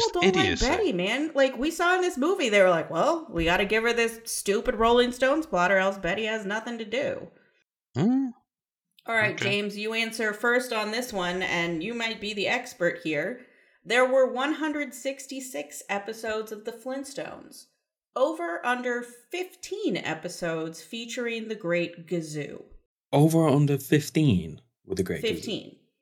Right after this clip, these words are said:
Speaker 2: More, uh, more than fifteen or less than fifteen episodes with the Great Gazoo.
Speaker 3: <sighs> I feel like this is gonna be the Mister Bean situation where we think that he's in there loads, but actually it's not. Well, Mister Bean had, like, one season, but for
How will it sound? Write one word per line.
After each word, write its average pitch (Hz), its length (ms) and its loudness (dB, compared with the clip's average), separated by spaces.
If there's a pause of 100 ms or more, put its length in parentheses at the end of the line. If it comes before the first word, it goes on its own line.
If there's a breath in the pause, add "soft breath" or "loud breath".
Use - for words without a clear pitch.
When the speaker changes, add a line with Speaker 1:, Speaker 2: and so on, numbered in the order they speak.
(160)
Speaker 2:
More, 240 560 0
uh, - 200 -4
more 208 260 -2
than 254 140 -4
fifteen 254 500 -4
or 190 80 0
less 180 240 0
than 185 220 -8
fifteen 170 480 -8
episodes 156 580 -8
with 156 340 -8
the 160 80 -8
Great 143 380 -12
Gazoo. 151 260 -10
Speaker 3:
<sighs> - 1040 -12
I 113 60 -6
feel 156 160 4
like 147 100 4
this 110 140 0
is - 80 0
gonna 98 100 0
be 92 80 2
the 90 80 -6
Mister 90 260 -4
Bean 117 280 4
situation 87 580 -4
where 87 100 -2
we 87 120 -10
think 104 220 0
that - 180 -10
he's 92 240 -16
in 95 100 -14
there 87 200 -4
loads, 85 440 -4
but 76 180 -10
actually 87 380 -4
it's - 160 -16
not. 95 220 -18 (1040)
Well, 92 80 6
Mister 90 200 4
Bean 87 140 0
had, 85 140 -10
like, 76 120 -12
one 85 200 -10
season, - 380 -10 (220)
but - 160 -8 (400)
for 80 240 -4